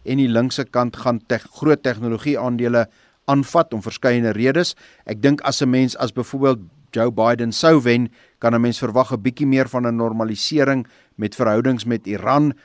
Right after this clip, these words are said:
wat beteken daar kan addisionele olie op wêreldmarkte kom, wat natuurlik olie kan negatief raak. Dan natuurlik die agoa ooreenkoms waar Suid-Afrika baie voordeel uit trek met ons handel met Amerika, kom tot 'n einde in twintig vyfentwintig.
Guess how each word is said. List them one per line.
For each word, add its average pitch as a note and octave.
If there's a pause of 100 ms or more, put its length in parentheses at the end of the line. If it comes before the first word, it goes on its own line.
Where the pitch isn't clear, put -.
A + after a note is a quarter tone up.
(140)
wat G#2+
beteken C3+
daar A2+
kan A2+
addisionele A2+
olie D#3
op A2+
wêreldmarkte C3
kom, C#3+
wat G#2+
natuurlik G#2+
olie B2
kan A2
negatief A2+
raak. C#3+ (300)
Dan C3+
natuurlik C#3+
die C3
agoa B2+ (100)
ooreenkoms C3+
waar A2+
Suid-Afrika A#2+
baie C3
voordeel C3
uit A#2+
trek A#2+
met A#2
ons G#2 (260)
handel C#3
met C#3
Amerika, C3
kom B2
tot B2+
'n B2
einde C3
in A#2+
twintig B2+
vyfentwintig. D#3